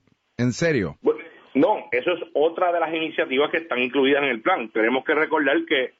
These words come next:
Speaker 2: que la parte del aumento es solamente una sección de todas las iniciativas que están presentadas en el plan.
Speaker 1: Por eso, pero
Speaker 2: Parte
Speaker 1: hay,
Speaker 2: de
Speaker 1: hay,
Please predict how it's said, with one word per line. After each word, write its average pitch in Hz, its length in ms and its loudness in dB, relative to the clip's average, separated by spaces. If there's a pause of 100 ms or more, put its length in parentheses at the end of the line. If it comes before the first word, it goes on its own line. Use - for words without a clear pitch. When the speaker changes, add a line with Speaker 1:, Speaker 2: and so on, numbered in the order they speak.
Speaker 2:
que 135 80 0
la 117 160 0
parte 123 280 -2
del 156 140 4
aumento 147 420 0
es - 80 -8
solamente 143 440 0
una 147 200 0
sección 160 580 0 (200)
de 123 180 0
todas 143 300 2
las 170 120 0
iniciativas 143 600 -2
que 156 80 -2
están 127 260 -4
presentadas 123 560 0
en 113 80 0
el 107 140 0
plan. 175 260 0
Speaker 1:
Por 165 140 2
eso, 170 180 2
pero 143 140 0
Speaker 2:
Parte 147 180 0
Speaker 1:
hay, 151 120 2
Speaker 2:
de 196 140 -4
Speaker 1:
hay, 143 200 0